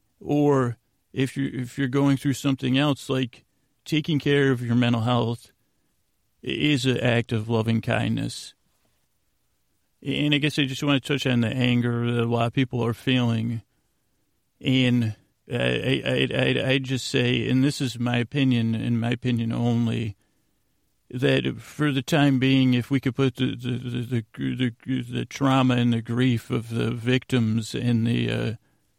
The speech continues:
uh, people directly affected first, uh, and maybe put aside people, you say, "Well, geez, maybe you do feel like you have the right opinion on this issue," which a lot of people do f-, feel that way naturally.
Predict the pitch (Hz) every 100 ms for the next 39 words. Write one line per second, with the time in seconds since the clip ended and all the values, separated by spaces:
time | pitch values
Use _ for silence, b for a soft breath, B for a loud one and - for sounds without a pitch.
0 | _ - 117 117 147 131 131 117 123 123
1 | - 120 117 117 113 - 123 120 - 120
2 | 117 - 131 120 117 - - - _ _
3 | _ _ _ _ - 123 120 117 110 -
4 | _ _ _ - 131 131 131 123 120 147
5 | 135 - 127 120 113 131 - 123 120 123
6 | 123 135 120 131 160 - 131 139 139 135
7 | 123 127 - 123 113 113 - 123 117 113
8 | 110 113 110 113 113 107 123 113 107 113
9 | 110 113 - 117 - 123 135 143 120 131
10 | 131 123 135 127 123 113 - 135 127 110
11 | 117 123 113 120 - 127 117 113 113 113
12 | 120 127 123 - 117 113 110 110